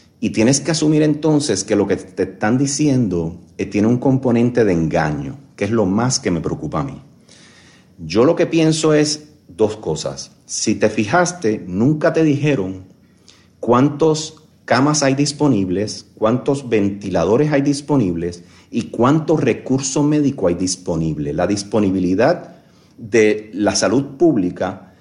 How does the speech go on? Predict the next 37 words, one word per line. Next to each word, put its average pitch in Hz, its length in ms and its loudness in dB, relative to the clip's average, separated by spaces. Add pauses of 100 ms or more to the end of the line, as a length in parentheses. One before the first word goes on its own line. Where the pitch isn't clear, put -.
(120)
y 110 120 -2
de 95 100 2
sus 101 220 -4
recursos 113 600 0
para 95 300 0
con 90 160 0
la 87 100 0
pandemia 92 720 0
es 101 180 -4
lo 127 120 2
más 131 240 0
que - 100 -4
a 90 80 -2
ti 123 100 -2
te 110 100 -4
importa 90 580 -2
ahora 82 240 0
mismo. 78 360 -4 (720)
¿Cómo 131 360 2
ellos 156 260 0
pueden 90 280 2
asegurarse 147 760 0
que 85 220 0
no 92 300 0
muere 123 360 2
tanta 90 440 -4
gente 151 380 0
porque 82 360 -4
los 73 240 -6
recursos 101 800 -2
médicos 107 640 0
para 78 220 -4
atender 85 360 -2
eso 113 380 0 (460)
nunca 98 440 0
fueron 139 400 2
menos 165 520 -2